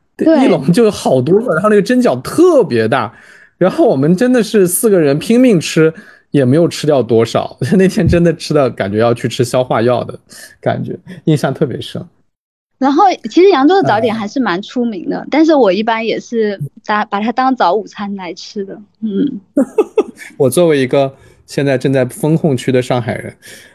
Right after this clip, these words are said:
Speaker 2: 呃，我也不算上海人，居住在上海的人，我就想起来，想到这些吃的都觉得，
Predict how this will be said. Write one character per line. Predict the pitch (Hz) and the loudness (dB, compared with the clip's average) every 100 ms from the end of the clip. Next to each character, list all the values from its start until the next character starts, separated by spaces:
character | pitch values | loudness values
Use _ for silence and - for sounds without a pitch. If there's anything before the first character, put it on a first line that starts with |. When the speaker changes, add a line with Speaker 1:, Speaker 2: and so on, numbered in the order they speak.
| _ | _
Speaker 2:
呃， | - 117 | -4 0
我 | 117 | 2
也 | 127 | 0
不 | 113 | 0
算 | 135 | -2
上 | 120 | -2
海 | 117 92 - | -6 -8 -12
人， | 113 123 | -12 -4
居 | 196 | 0
住 | 185 170 | 2 2
在 | 127 | 2
上 | 151 131 | -2 -4
海 | 101 | -6
的 | - | -8
人， | - 117 120 - _ - _ | -10 -10 -12 -14 _ -20 _
我 | - 117 | -4 -2
就 | 131 | 0
想 | 104 104 | -2 -4
起 | - | -2
来， | 135 120 | -2 -2
想 | 113 - 98 | -4 -6 -2
到 | 117 | 2
这 | |
些 | 135 127 | 2 0
吃 | - 175 | -2 -2
的 | 151 127 | 0 2
都 | 131 | 2
觉 | 127 | 2
得， | 107 | 0